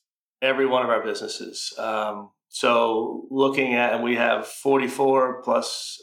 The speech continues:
other investments that we oversee, that I oversee. So it's understanding a typical day is obviously coming in with my team at the, at our home office is, you know, meeting and greeting and, and talking and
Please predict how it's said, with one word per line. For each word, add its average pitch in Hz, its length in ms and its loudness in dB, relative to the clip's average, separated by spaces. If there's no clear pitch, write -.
other 127 280 2
investments 120 520 -2
that 107 160 2
we 117 120 -4
oversee, 120 720 0
that 120 100 2
I 123 160 4
oversee. 123 580 -2
So 180 140 2
it's 170 120 2
understanding 170 760 2
a 135 100 2
typical 165 460 0
day 131 380 2
is 110 500 -2
obviously 123 460 -2
coming 143 320 0
in 120 440 0
with 113 180 -6
my 113 240 2
team 147 460 2
at 117 180 -2
the, 110 380 -4
at 113 140 2
our 110 160 2
home 123 220 2
office 120 680 2
is, 104 540 -8
you 113 140 -6
know, 98 360 -4
meeting 127 360 2
and 113 120 -2
greeting 113 420 0
and, 104 240 -4
and 107 180 -4
talking 110 540 0
and 95 180 -6